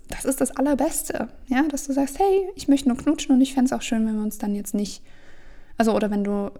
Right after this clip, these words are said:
mir, mich meine Haare streichelst dabei. Ja, das ist ja auch immer schön, so Sachen, mein Kopf streichelst, meine Haare. <laughs>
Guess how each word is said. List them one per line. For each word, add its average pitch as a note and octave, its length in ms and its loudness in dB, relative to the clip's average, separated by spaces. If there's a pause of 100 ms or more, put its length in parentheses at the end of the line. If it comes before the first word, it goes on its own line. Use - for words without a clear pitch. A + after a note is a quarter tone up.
mir, G#3 300 0
mich G#3 360 0
meine G#3 260 -2
Haare G3 280 0
streichelst F#3 560 -4
dabei. F#3+ 420 -4 (100)
Ja, A3+ 280 0
das B3 180 -2
ist A#3+ 80 -2
ja F#3+ 100 4
auch F#3+ 60 -4
immer G3+ 160 0
schön, G3+ 280 0
so G3 180 -2
Sachen, G3 360 -2 (440)
mein F#3 140 0
Kopf - 140 -8
streichelst, - 500 -4
meine F#3 220 -4
Haare. - 200 0
<laughs> C4 60 6